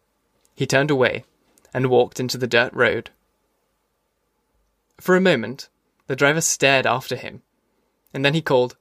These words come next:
"Look!" Joad waved his hand without looking around. Then the motor roared up, and the gears clicked, and the great red truck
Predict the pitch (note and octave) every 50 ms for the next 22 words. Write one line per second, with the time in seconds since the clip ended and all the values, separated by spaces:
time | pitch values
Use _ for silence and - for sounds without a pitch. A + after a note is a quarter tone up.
0 | _ _ _ _ _ - D#3 E3+ D#3 D#3 D#3 - - - _ _ _ _ _ _
1 | _ _ _ _ _ _ _ _ _ _ _ _ _ - B2+ C3+ C#3+ D#3 D3 C#3+
2 | C#3+ C3+ C#3 - D3+ C#3 - D3 C3 A2 A2+ A2 G#2+ - _ _ _ - - C3
3 | B2 A#2+ - B2 - - C#3 C#3 C3+ C3 A#2 G#2+ F#2 - B2 - - _ _ _
4 | _ _ _ _ _ _ _ _ _ _ _ _ _ _ _ _ _ _ _ C3+
5 | C3+ B2+ C3+ C#3 C#3+ C3+ B2+ A#2+ - C#3 C3 A#2+ B2+ C#3 D3+ D#3+ D3+ C3 - -
6 | - - - _ _ _ _ _ _ _ - C3 A#2+ B2 A#2 - B2 B2 C3 -
7 | - - - C3 A2+ - - - - - _ _ _ _ _ _ _ _ _ _
8 | _ _ _ - C3+ B2 B2+ - C3 B2+ B2+ C3+ - _ _ - C#3 B2 C#3 C3
9 | C3+ - - - - C3+ A2+ - - - - -